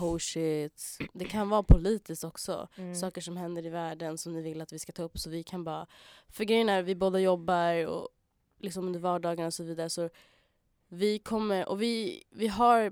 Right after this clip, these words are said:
Speaker 1: privat snackat om väldigt mycket.
Speaker 2: Mm.
Speaker 1: Men det är svårt att komma så här, ah, vad ska vi snacka om idag? För det är så här, v-, vad hän-, alltså, det är så mycket grejer som man kan snacka om.
Speaker 2: Mm.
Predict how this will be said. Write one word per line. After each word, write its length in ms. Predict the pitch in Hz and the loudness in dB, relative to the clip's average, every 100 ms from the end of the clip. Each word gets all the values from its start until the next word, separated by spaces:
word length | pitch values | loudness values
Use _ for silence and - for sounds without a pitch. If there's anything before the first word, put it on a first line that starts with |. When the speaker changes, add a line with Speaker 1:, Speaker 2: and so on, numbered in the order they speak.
| - | -4
Speaker 1:
privat 440 | - 196 214 202 - | -4 0 2 2 0
snackat 500 | - 180 - 185 175 | -6 -6 -6 -6 -4
om 120 | 170 | -2
väldigt 300 | 175 170 - | -2 -4 -6
mycket. 520 | 180 _ 185 170 180 _ _ _ - | -10 _ -4 -4 -6 _ _ _ -14
Speaker 2:
Mm. 320 | 196 190 190 - | -12 -10 -12 -4
Speaker 1:
Men 140 | 294 | 0
det 40 | |
är 40 | 208 | 0
svårt 260 | 220 220 | 0 -2
att 60 | 202 | -2
komma 200 | 208 190 | -2 -2
så 100 | - | -2
här, 80 | 202 | -4
ah, 40 | |
vad 100 | 175 | -4
ska 120 | - 170 | -8 -10
vi 40 | |
snacka 200 | 170 160 | -8 -6
om 80 | 170 | -4
idag? 260 | 175 - | -2 -4
För 100 | - | -6
det 60 | 208 | -6
är 20 | |
så 120 | - | 0
här, 140 | 185 160 | 0 0
v-, 380 | 170 180 170 175 - - _ | -6 -14 -16 -18 -20 -20 _
vad 220 | 170 175 | -8 -4
hän-, 220 | 175 196 | -2 0
alltså, 460 | - 196 202 190 185 | 0 -2 0 2 2
det 140 | 180 | 0
är 40 | 196 | -2
så 140 | 214 | 0
mycket 340 | 202 196 - - | 0 -2 -6 -4
grejer 240 | 196 185 | -2 -2
som 120 | 185 | -2
man 120 | 175 | -6
kan 180 | 190 208 | -4 -6
snacka 280 | 180 170 160 | -6 -6 -6
om. 160 | - 196 | -6 -6
Speaker 2:
Mm. 340 | 190 180 | -6 -8